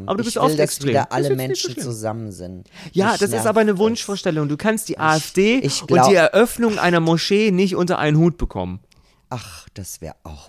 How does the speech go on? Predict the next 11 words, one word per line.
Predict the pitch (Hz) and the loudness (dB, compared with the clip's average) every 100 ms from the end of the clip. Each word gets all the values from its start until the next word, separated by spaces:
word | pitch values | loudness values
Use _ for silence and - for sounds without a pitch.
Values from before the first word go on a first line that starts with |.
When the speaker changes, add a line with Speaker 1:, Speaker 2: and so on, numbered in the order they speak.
| - | -20
Speaker 2:
wunderbar. | 71 87 82 165 | -20 -20 -6 -4
Speaker 1:
Und | |
auflegen | - 196 262 220 226 277 233 254 220 | 2 4 4 2 0 0 -2 -6 -4
tut | 247 247 247 | -4 -2 -2
dann | 233 240 | -2 -2
der | 220 226 220 | -4 -2 -2
Beatrix | 214 220 226 - 208 - | 0 0 -2 -8 -12 -10
D | 185 | -10
J | 202 208 | -4 -4
von | 202 196 | -2 -8
Storch. | - 127 113 - | -6 -8 -8 -16